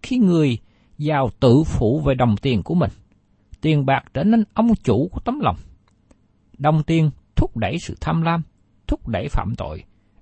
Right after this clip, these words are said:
Đồng tiền trở nên hình tượng. Đó là điều chúng ta cần phải tránh. Tôi thấy ngày nay có số người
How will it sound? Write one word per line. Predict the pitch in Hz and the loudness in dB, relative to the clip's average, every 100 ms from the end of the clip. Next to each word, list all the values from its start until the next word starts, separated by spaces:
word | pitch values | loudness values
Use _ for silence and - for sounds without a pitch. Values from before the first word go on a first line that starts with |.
| _ | _
Đồng | 151 131 - | -2 0 -2
tiền | 135 98 - _ _ - | -4 -4 -8 _ _ -8
trở | - 147 | -6 -2
nên | 175 170 - | -2 -2 -2
hình | 104 73 | -6 -6
tượng. | - 69 - _ _ _ - | -6 -8 -12 _ _ _ -10
Đó | 143 208 | 0 0
là | 202 | 0
điều | 104 113 - - - | -2 -2 -4 -10 -6
chúng | 139 160 | -4 -2
ta | 135 - | -4 -6
cần | 101 - | -12 -8
phải | - - | -8 -6
tránh. | 101 127 _ _ _ _ _ _ _ _ _ _ _ _ _ _ _ _ | -6 -6 _ _ _ _ _ _ _ _ _ _ _ _ _ _ _ _
Tôi | 233 | -6
thấy | 233 320 | -2 0
ngày | 247 165 | 2 2
nay | 180 220 | 2 0
có | 269 | -2
số | 233 320 | -6 -2
người | 285 185 160 | 2 4 2